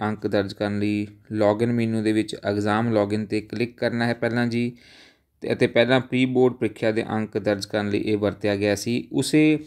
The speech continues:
ਦੇ ਵਿੱਚ ਹੀ ਆਪਾਂ ਹੁਣ ਜੋ ਨਾਨ ਬੋਰਡ ਕਲਾਸਿਸ ਹਨ, ਉਹਨਾਂ ਦੇ ਅੰਕ ਵੀ ਉੱਥੇ ਹੀ ਜਾ ਕੇ ਆਪਾਂ ਅਪਲੋਡ ਕਰਨੇ ਹਨ ਜੀ। ਲੌਗਇਨ ਆਈ ਡੀ ਅਤੇ ਪਾਸਵਰਡ ਭਰ ਕੇ ਲੌਗਇਨ ਕਰ ਲੈਣਾ ਹੈ।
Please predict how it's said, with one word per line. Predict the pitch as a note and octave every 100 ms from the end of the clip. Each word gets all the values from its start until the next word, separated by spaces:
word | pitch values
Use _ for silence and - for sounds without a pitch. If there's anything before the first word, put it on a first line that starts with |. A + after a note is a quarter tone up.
| - A#2+
ਦੇ | A#2+
ਵਿੱਚ | A#2 A2+ A#2+
ਹੀ | A#2
ਆਪਾਂ | G2+ A2 B2
ਹੁਣ | A#2+ F#3 - - _ _ _
ਜੋ | A#2+
ਨਾਨ | A#2 A#2 A#2
ਬੋਰਡ | A2 A2
ਕਲਾਸਿਸ | G#2 G2+ F#2+ G#2+ G2+
ਹਨ, | G#2+
ਉਹਨਾਂ | A2+ A2 A2
ਦੇ | G#2
ਅੰਕ | F#2+ F#2+
ਵੀ | G2+ G#2
ਉੱਥੇ | A2 G#2 G#2+
ਹੀ | G#2+
ਜਾ | G2 E2+
ਕੇ | -
ਆਪਾਂ | F2 - F#2+
ਅਪਲੋਡ | F#2 A2
ਕਰਨੇ | A2+ A2+ A#2+
ਹਨ | A#2+ B2
ਜੀ। | B2 C3 C3 - _ _ _ B2
ਲੌਗਇਨ | A#2+ A#2 C#3
ਆਈ | C3 B2
ਡੀ | C3
ਅਤੇ | B2+ B2
ਪਾਸਵਰਡ | - A2+ G#2 B2 A2+
ਭਰ | B2 A2+
ਕੇ | G2 A2
ਲੌਗਇਨ | A2 G2+ G#2 A2
ਕਰ | A#2
ਲੈਣਾ | A2+ A#2+ A#2+
ਹੈ। | B2+ B2+